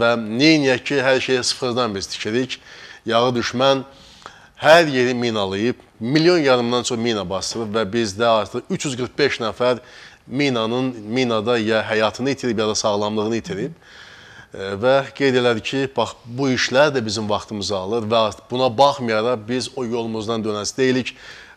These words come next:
Qısa zaman ərzində çox böyük işlər görülür və qeyd elədi ki, qırx, e, deməli, tunelin tikintisini həyata keçirdik. Fikir verin, qırx tunel, dağları yarıb qırx tunelin çəkilməsi, bu çox çətin, çox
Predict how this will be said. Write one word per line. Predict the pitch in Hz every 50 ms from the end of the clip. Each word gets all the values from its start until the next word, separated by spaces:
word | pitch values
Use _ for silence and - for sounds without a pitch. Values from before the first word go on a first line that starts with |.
| _ 156
Qısa | 165 - - 196 180
zaman | 139 139 131 127 131 127 123 123 117
ərzində | 113 107 113 117 120 113 -
çox | - 160 - 123 113
böyük | 117 113 110 107
işlər | - - 123 110 107
görülür | 92 110 107 101 107 127 127 110
və | 117 113 104 104
qeyd | 127 131 120 117
elədi | 110 113 113 101 - -
ki, | 135 139 139 - - - - - - _ _ 123 123 120
qırx, | 139 170 185 180 - - - - - _ _ _ _ _ _ - -
e, | 117 104 104 95
deməli, | 110 107 104 107 107 107 110 107 -
tunelin | - - 113 110 107 110 120 120 113
tikintisini | - - - 107 101 92 - - 107
həyata | 98 95 92 87 87 92 87
keçirdik. | - - 85 - - 90 87 87 87 80 - - -
Fikir | - - - 113 101 92
verin, | 90 90 87 80 - -
qırx | - 139 131 113 160 -
tunel, | - - 110 107 110 104 92 - - - - _ -
dağları | 107 113 110 110 110 110 117 123
yarıb | 120 117 110 110 123 123 117 113
qırx | 123 123 110 - -
tunelin | 117 110 110 110 110 104 -
çəkilməsi, | 113 98 95 107 107 110 110 104 - 160 151 - - - - - -
bu | 120 -
çox | - - 180 180 135 -
çətin, | - 139 120 - - 110 95
çox | - 147 139